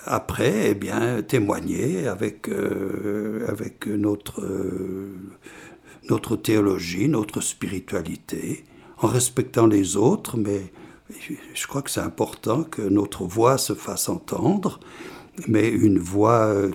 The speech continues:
qui va dans le sens du concile. Et, et ce concile, je crois que l'esprit du concile a été défini par Paul six dans sa première encyclique, euh, Ecclesiam Suam,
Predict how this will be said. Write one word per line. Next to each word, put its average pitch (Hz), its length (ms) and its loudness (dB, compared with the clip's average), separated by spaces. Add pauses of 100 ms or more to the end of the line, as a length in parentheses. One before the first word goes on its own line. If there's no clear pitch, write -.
qui 104 120 -4
va 104 200 4
dans 101 160 2
le 95 60 2
sens 135 400 4
du 117 100 0
concile. 196 800 8 (400)
Et, 117 280 2
et 104 40 4
ce - 180 0
concile, 120 760 2 (280)
je - 100 -6
crois 123 160 2
que - 120 0
l'esprit 170 560 8
du 131 160 2
concile 117 480 0
a 107 40 2
été 104 220 0
défini 110 480 2
par 104 240 -6
Paul 110 240 0
six - 340 -4
dans 107 140 -2
sa - 140 -4
première 107 420 0
encyclique, - 760 -8 (800)
euh, 110 80 2 (200)
Ecclesiam 110 680 2
Suam, 123 500 2